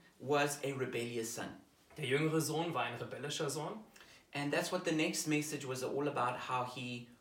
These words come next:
Speaker 1: wasted his inheritance on wild living and wild parties.
Speaker 2: Und das war die zweite Botschaft der Predigtreihe,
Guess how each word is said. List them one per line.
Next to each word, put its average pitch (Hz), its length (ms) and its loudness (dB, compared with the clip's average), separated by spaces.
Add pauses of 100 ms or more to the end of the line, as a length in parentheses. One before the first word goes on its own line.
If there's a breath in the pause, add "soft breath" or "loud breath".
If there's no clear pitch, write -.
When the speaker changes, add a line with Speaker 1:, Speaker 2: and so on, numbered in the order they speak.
(120)
Speaker 1:
wasted 160 460 2
his 135 180 0
inheritance 117 880 -4 (440 loud breath)
on 117 360 0
wild 131 380 2
living 131 460 0
and 110 160 -4
wild 117 300 -2
parties. 110 560 -6 (180)
Speaker 2:
Und 117 60 -10
das 120 160 -2
war 143 80 2
die 139 140 0
zweite 143 400 2
Botschaft 110 500 -4
der 117 80 -4
Predigtreihe, 110 800 -4